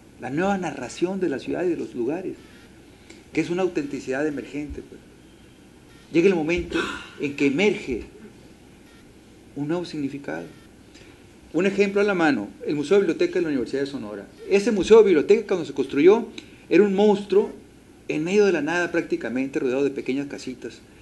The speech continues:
y de huertos y naranjales y cosas por el estilo. Eso era el Museo de Biblioteca. La fundamentación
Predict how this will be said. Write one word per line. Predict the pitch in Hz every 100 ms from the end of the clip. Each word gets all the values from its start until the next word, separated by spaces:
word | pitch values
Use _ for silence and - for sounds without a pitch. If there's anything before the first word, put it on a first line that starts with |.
| - -
y | -
de | 117
huertos | 113 123 123 123 -
y | 120
naranjales | 98 95 - 113 113 -
y |
cosas | 113 123 117
por | 104
el | 90
estilo. | - 123 -
Eso | 175 185 190
era | 185
el | 170
Museo | 127 170
de |
Biblioteca. | 123 110 156 113 101 - - - - - - - - - - - - - - - - - -
La | 139
fundamentación | 151 147 143 143 139 185 220 220